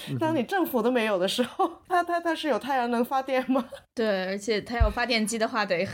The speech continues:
Speaker 3: 也会发出声音吧。
Speaker 2: 那有发电机，
Speaker 3: 但是这种
Speaker 2: 发电机是有声音嘛，
Speaker 3: 嗯，
Speaker 2: 对不对？
Speaker 3: 对，这些 bug 都是肯定你不懂细究的。<laughs> 嗯。
Speaker 1: 你们有觉得这，这对家长在对待三个小孩的时候是有偏爱的吗？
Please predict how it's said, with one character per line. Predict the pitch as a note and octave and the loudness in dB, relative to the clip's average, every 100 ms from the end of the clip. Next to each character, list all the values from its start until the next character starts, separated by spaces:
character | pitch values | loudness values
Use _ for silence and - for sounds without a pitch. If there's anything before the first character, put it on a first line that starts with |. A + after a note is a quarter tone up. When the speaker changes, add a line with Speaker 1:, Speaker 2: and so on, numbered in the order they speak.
| - | -4
Speaker 3:
也 | G3+ D3 | -2 -2
会 | E3+ A3 | -2 -2
发 | A3+ | -2
出 | F4+ | -2
声 | G#4+ | 0
音 | |
吧。 | E4 | 0
Speaker 2:
那 | |
有 | |
发 | G4+ | -2
电 | G#4 F#4 | 0 0
机， | F4 | 0
Speaker 3:
但 | C4 F#4 | -2 -2
是 | F#4 | 0
这 | E4+ | 0
种 | |
Speaker 2:
发 | A3+ | 0
电 | |
机 | |
是 | E4 D4+ | 0 0
有 | G#3+ | 0
声 | G#3 C4+ | 0 -2
音 | C4+ C4+ | -2 -2
嘛， | B3 G#3+ | 0 0
Speaker 3:
嗯， | |
Speaker 2:
对 | B3 | 0
不 | C4+ | 0
对？ | B3 F3 | 0 0
Speaker 3:
对， | E3 G#3+ G3+ | 0 0 0
这 | C4 | 0
些 | B3+ | -2
bug | A#3 C4 G#3 F3+ | -2 -4 -2 -2
都 | F#3 | 0
是 | G#3+ - G3+ F#3+ | 0 0 -2 -4
肯 | - | -2
定 | F#3 | 0
你 | G#3+ | 0
不 | F3+ G3 | -2 -2
懂 | G#3+ | -2
细 | C#4+ B3 | 0 -2
究 | F#3+ F#3 | -2 -2
的。 | F3 A3+ - - C#5 | -2 -4 -4 -8 -10
<laughs> | F#4 - B3 | -10 -2 2
嗯。 | G3+ G3 G#3+ G3+ - - | 2 0 -6 -12 -14 -2
Speaker 1:
你 | F3+ | 2
们 | G3+ | 4
有 | G#3+ | 4
觉 | D3+ C3+ | 4 2
得 | E3+ | 2
这， | G3 F3 | 2 0
这 | D3+ - F3 | 0 0 0
对 | E3+ D3+ | 2 0
家 | E3 F3+ | 2 2
长 | C3+ F#2 | 0 0
在 | C3 | -2
对 | C3 C#3+ | 0 2
待 | C3 | 0
三 | B2+ C#3+ | 0 0
个 | D3 | 0
小 | C3+ F#2 | -2 -4
孩 | G2 | -4
的 | A2 | -4
时 | B2+ A#2 | -2 -2
候 | A#2 A#2+ | -2 -2
是 | - | 0
有 | A#2+ | -2
偏 | - B2 B2+ | 0 -2 0
爱 | C3+ | 0
的 | - | -2
吗？ | - | -6